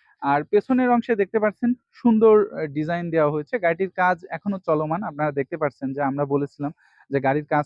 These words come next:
কিন্তু এখনো কমপ্লিট হয় নাই, এখনো চলছে গাড়ির কাজ। আহ, পেছনের ডিজাইনটা যেমনটাই সামনের ডিজাইনটা অসাধারণ, পেছনের ডিজাইনটাও কিন্তু অসাধারণ। এছাড়া গাড়ির সাথে আপনারা একটি এক্সট্রা চাকা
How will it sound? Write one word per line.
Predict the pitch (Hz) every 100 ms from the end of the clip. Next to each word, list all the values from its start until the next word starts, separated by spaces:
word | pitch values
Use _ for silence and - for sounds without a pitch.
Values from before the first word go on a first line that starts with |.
| -
কিন্তু | 151 151
এখনো | 151 156
কমপ্লিট | 139 139 143 139
হয় | 143
নাই, | 127 196 -
এখনো | 120 156 143
চলছে | 151 143 123
গাড়ির | 120 120 143
কাজ। | 190 - _ _ _ -
আহ, | 147
পেছনের | 170 196 254 247 202
ডিজাইনটা | 220 233 233 226 247 247 233
যেমনটাই | 190 196 214 208 220 196
সামনের | - 175 190 208
ডিজাইনটা | 202 190 196 185
অসাধারণ, | 160 143 170 160 196 262 _ _ _
পেছনের | 156 143 185 190 170
ডিজাইনটাও | 175 185 185 202 185
কিন্তু | 165 156 220 - _ _
অসাধারণ। | 135 151 113 104 101 - _ _ 160
এছাড়া | 180 202
গাড়ির | 180 165
সাথে | 175 170 165 170
আপনারা | 147 151 147 147
একটি | 127 - 139 135
এক্সট্রা | 135 _ 139 135 - _
চাকা | 139 131 147